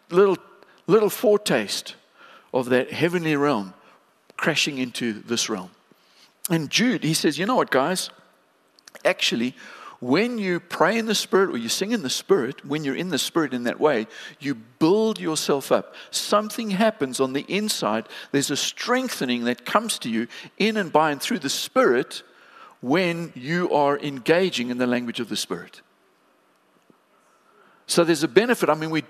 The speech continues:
coming to worship Him, but as we do it, I mean, God's always the giver. So we come to bless Him and to worship and to honor Him,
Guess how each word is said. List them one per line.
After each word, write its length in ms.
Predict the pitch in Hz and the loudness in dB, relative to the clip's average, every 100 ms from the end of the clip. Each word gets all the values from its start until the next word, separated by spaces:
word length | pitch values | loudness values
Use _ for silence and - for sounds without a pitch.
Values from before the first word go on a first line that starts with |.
| - | -8
coming 280 | - 233 233 | -4 -2 -2
to 120 | - | -2
worship 400 | 135 202 196 147 | 2 2 2 0
Him, 160 | 202 170 | 0 2
but 180 | - - | 0 4
as 300 | 233 269 180 | 4 4 0
we 140 | 180 | -4
do 240 | - 202 175 | 0 4 4
it, 320 | 143 - - _ - - - | 4 -2 -12 _ -20 -16 -6
I 20 | |
mean, 140 | 160 | -6
God's 340 | 139 170 233 - | 4 4 4 2
always 380 | 196 202 208 - | 4 4 2 0
the 100 | 175 | 0
giver. 360 | 233 208 101 - - _ _ _ _ - - - | 2 2 -2 -6 -20 _ _ _ _ -20 -16 -4
So 160 | - | 0
we 160 | 165 233 | 2 0
come 320 | - 233 240 | 2 2 2
to 120 | - | -2
bless 500 | 135 143 170 254 - | 0 4 6 6 0
Him 120 | 220 147 | -4 -6
and 120 | 123 | -6
to 80 | 127 | 0
worship 420 | 170 - - - | 2 4 2 -2
and 120 | 131 | -4
to 100 | - | 0
honor 220 | 196 240 | 2 2
Him, 200 | 160 147 | 0 -2